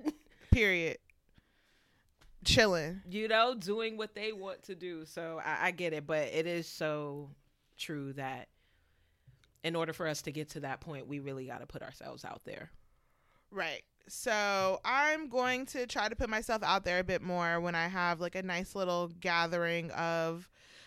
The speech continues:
Speaker 2: content, um, to post. So, yeah, that's what I've been working on. And,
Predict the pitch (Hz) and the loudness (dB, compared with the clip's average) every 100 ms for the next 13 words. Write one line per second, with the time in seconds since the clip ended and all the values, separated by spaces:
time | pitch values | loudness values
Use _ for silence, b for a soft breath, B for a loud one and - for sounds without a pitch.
0 | b - 190 165 175 196 165 156 - - | b -2 2 2 0 -2 -2 -4 -8 -6
1 | 175 165 143 175 254 349 269 208 - - | -4 -2 -2 -4 2 6 6 4 4 10
2 | 320 320 - 440 415 - - 370 - 339 | 12 10 6 10 10 10 12 12 12 10
3 | 311 302 285 285 269 262 240 214 226 208 | 12 12 12 12 10 6 6 4 4 4
4 | 196 196 196 196 - 180 185 190 185 185 | 6 6 6 2 -2 2 4 4 4 2
5 | 185 196 | 0 -4